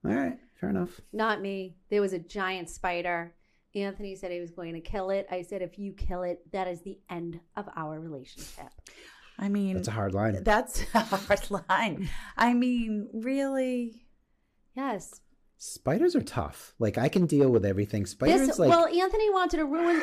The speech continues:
Speaker 2: it made a magnificent web, and it was outside,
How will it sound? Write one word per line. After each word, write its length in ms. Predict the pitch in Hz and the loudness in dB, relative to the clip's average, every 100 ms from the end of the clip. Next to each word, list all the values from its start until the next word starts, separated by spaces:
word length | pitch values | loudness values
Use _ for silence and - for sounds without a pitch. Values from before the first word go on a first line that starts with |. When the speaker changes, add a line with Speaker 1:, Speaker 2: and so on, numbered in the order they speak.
| 277 | 2
Speaker 2:
it 220 | 294 277 | 2 4
made 240 | 302 330 | 2 2
a 40 | 320 | 2
magnificent 960 | 285 269 233 254 294 339 370 - 277 | 2 0 -2 0 0 2 0 -2 -4
web, 360 | 247 233 196 160 - | 0 2 0 -2 -2
and 120 | 262 | 0
it 60 | 285 | 0
was 140 | 302 - | -2 0
outside, 720 | 359 370 - 339 285 165 147 | 0 0 -2 0 2 0 -6